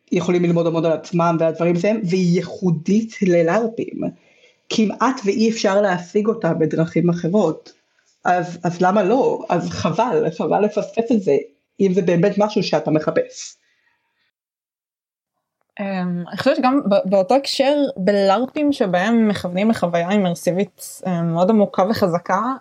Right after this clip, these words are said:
Speaker 2: אה, יש גם יותר חוויה של הפרדה,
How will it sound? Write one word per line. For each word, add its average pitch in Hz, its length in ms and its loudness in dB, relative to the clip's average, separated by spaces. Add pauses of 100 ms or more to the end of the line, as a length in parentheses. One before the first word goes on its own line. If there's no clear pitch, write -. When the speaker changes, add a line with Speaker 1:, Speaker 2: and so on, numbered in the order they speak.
Speaker 2:
אה, 202 60 -6 (680)
יש - 600 -2
גם 285 320 2 (120)
יותר 202 340 0
חוויה 226 340 0
של 247 160 2
הפרדה, 170 720 0